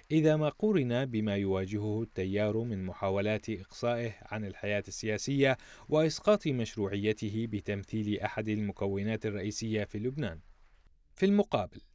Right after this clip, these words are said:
تقدم مرشحو تحالف حزب الله وحركة أمل المدعوم من إيران ليحصد ثلاثين مقعدًا، ما يمهد الطريق ربما أمام تشكيل ائتلاف حكومي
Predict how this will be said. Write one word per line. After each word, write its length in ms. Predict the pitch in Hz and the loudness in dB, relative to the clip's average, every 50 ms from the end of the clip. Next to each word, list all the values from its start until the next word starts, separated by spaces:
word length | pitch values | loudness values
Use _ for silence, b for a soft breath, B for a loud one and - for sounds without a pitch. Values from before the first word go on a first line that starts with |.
| - - | -10 -8
تقدم 540 | 117 107 - - 123 117 110 107 120 127 131 | -8 -2 0 2 0 2 2 0 0 0 2
مرشحو 680 | 131 139 147 139 110 104 101 - - 110 - 123 123 113 | 0 0 0 0 0 0 -2 -2 -4 -4 -2 0 -2 0
تحالف 500 | - 110 - 120 117 117 117 107 - 120 | -2 -2 -2 0 0 0 -2 -4 -4 -6
حزب 320 | - - 107 98 98 98 | -6 -6 -6 -6 -4 -4
الله 360 | 107 107 107 117 120 117 117 | -2 0 2 2 2 2 2
وحركة 640 | 117 107 98 - 113 107 104 - 107 - 117 117 131 | 0 -2 -2 -2 -4 -4 -4 -4 -6 -6 -4 -4 -2
أمل 300 | 135 135 135 139 135 - B B B B B - | 0 2 2 2 2 0 B B B B B -2
المدعوم 500 | 156 160 160 156 156 156 160 190 220 190 | 0 2 2 2 2 2 2 2 2 2
من 280 | 147 135 131 120 107 101 | 2 2 0 0 0 0
إيران 440 | 101 104 101 98 101 107 107 113 120 | 0 0 2 2 2 2 2 0 -2
ليحصد 680 | 110 104 101 104 113 - - - - 110 104 107 110 120 | 0 0 0 0 -2 -4 -6 -6 -6 -4 -2 0 -2 -2
ثلاثين 560 | - - 110 104 104 98 - 117 113 113 123 | -2 -2 -4 -4 -4 -6 -6 -6 -4 -4 -2
مقعدًا، 460 | 165 175 - 135 123 104 98 - - - _ - - _ _ _ _ _ - | -4 -4 -2 -2 -2 -2 -4 -8 -14 -16 _ -20 -20 _ _ _ _ _ -2
ما 80 | 117 113 | 0 2
يمهد 440 | 113 107 104 110 104 - 113 104 | 2 2 0 -2 -2 -2 -2 -2
الطريق 440 | 110 104 - 104 104 110 113 - - | -4 -2 -2 -2 0 0 0 0 0
ربما 680 | 117 113 110 107 104 110 110 110 117 120 131 139 - 123 | 2 2 2 0 0 0 0 0 0 -2 -2 -4 -4 -6
أمام 260 | 117 110 107 107 107 | -4 -4 -2 -2 -2
تشكيل 440 | - - 110 - - - - 117 113 | -2 -4 -6 -8 -6 -4 -2 -2 0
ائتلاف 460 | 117 107 - - 107 110 110 104 - | 0 -2 -2 -2 -2 0 0 0 -2
حكومي 840 | 113 110 - - 107 - - 107 107 110 117 123 127 131 127 127 131 | -2 -4 -2 -4 -4 -2 -2 -2 0 0 0 0 2 2 0 0 -2